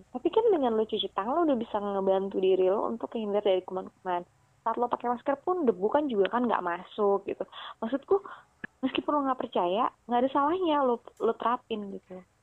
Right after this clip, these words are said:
Kan itu juga menjaga diri lo dari apapun gitu kan. Terus itu dengan seenaknya gitu loh, diem gue ketemu,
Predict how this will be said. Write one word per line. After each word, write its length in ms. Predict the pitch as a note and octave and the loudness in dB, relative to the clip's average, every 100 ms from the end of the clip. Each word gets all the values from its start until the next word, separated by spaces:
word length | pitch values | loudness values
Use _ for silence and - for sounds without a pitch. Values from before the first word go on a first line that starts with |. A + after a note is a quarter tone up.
| _ | _
Kan 120 | D4 | -6
itu 140 | D4 D#4+ | 0 0
juga 240 | C4 A#3 | 4 4
menjaga 340 | A3+ G#3 F#3+ G3 | 4 2 4 2
diri 240 | G3 G3+ | 2 0
lo 160 | G3+ F#3+ | 0 0
dari 240 | F#3 F3+ | 0 0
apapun 800 | - - G#3 - - F3+ F#3 F3+ | -2 -6 -10 -10 -8 -6 -8 -14
gitu 320 | - _ F#3 - | -20 _ -20 -12
kan. 260 | F3 F3 F#3+ - _ _ _ _ _ - | -10 -10 -12 -18 _ _ _ _ _ -2
Terus 160 | E4+ - _ _ _ | -2 -2 _ _ _
itu 200 | A3+ F4+ | 0 2
dengan 260 | D#4 A#3+ | 4 2
seenaknya 380 | A3 G3 F#3 F#3+ | 0 -2 -2 -4
gitu 140 | F#3+ C4 | -4 -2
loh, 100 | A3+ | 0
diem 200 | G3 G#3 | 0 0
gue 120 | A#3 | -2
ketemu, 380 | - F3+ F#3 | -2 -4 0